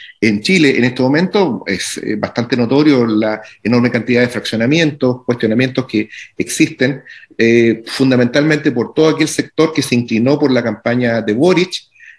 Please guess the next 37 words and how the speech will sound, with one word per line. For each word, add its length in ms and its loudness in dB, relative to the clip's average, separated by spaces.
y 220 -2
que, 400 2
eh, 320 4
razonablemente, 960 0
luego 300 2
de 80 2
haber 120 0
llamado 280 -2
a 40 0
votar 240 -2
por 160 -2
Boric, 360 2
se 200 -2
ven 160 2
en 80 0
la 80 2
obligación 600 0
de, 280 2
eh, 580 -2
ir 380 0
respaldando 680 -2
estas 200 -4
cuestiones, 440 -2
y 160 0
esto 340 0
evidentemente 720 0
choca 300 -2
con 160 0
la 80 0
realidad 300 2
de 40 0
la 80 0
manera 220 0
como 180 0
lo 80 2
hemos 160 -8
señalado. 380 -8